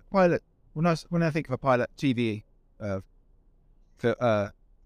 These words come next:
program, it, it sort of fills me with nostalgia. So I was wondering if you got any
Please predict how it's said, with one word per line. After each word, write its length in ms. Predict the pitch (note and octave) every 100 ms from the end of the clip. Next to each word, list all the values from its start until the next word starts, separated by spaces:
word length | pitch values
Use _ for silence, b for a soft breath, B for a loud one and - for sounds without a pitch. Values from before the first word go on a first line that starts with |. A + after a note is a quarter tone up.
| _
program, 420 | B2+ A2+ G#2+ A2
it, 100 | B2
it 160 | G#2+ G2
sort 180 | - -
of 100 | -
fills 200 | D#3+ C3+
me 80 | C#3
with 140 | C3
nostalgia. 800 | C#3+ C3 - D3 C3+ A#2+ G2+ A#2 _ _ _ _ _ _ _ _
So 120 | -
I 20 | C3
was 180 | C#3
wondering 280 | F#3+ F3+ E3
if 100 | D#3
you 220 | D#3+ E3
got 520 | D#3 A#2+ A2 - - - _ _ _ _ -
any 320 | B2 B2 B2